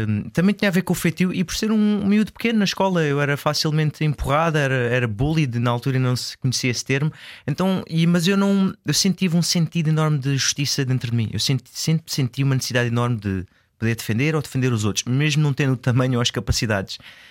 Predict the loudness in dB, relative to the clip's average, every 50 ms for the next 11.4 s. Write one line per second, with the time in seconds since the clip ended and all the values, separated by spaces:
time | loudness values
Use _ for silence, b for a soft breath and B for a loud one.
0 | B B B -10 -4 -4 -4 -4 -2 0 0 2 2 2 0 0 0 0 -2 -4
1 | -4 -4 -2 -2 -2 -2 0 -2 -4 -2 -2 0 0 0 -2 -2 -4 -2 -2 -2
2 | -2 0 0 0 0 0 0 0 0 0 0 -2 -2 -2 -2 -4 -4 -4 -2 -2
3 | -2 0 0 -2 0 0 0 0 0 -2 -2 -2 -2 -2 -2 -2 -2 -2 -2 -2
4 | -2 -2 -2 -2 -2 -2 -4 -4 b b b b b b b b b b _ -2
5 | 2 2 4 4 4 4 2 2 2 2 2 0 0 -2 -2 -2 -2 -2 -4 -4
6 | -4 -4 -4 -2 -2 -4 -8 -8 -8 -6 -4 -4 -2 -2 0 0 0 0 -2 -2
7 | -4 -4 -4 -2 -2 -2 -2 -2 -4 -4 -2 -2 -4 -2 -2 -6 -4 -2 -2 0
8 | 0 -2 -2 -2 -4 -4 -2 -2 -4 -2 -2 -4 -6 -4 -6 -6 -6 -6 -8 -6
9 | -4 -2 -2 -2 -2 -2 -4 -4 -4 -6 -6 -4 -4 -4 -2 0 0 -2 b b
10 | b b b b b b b b -4 -4 -2 -2 -2 0 0 0 -2 -4 -2 -2
11 | -2 0 0 -2 -2 -2 -4 -4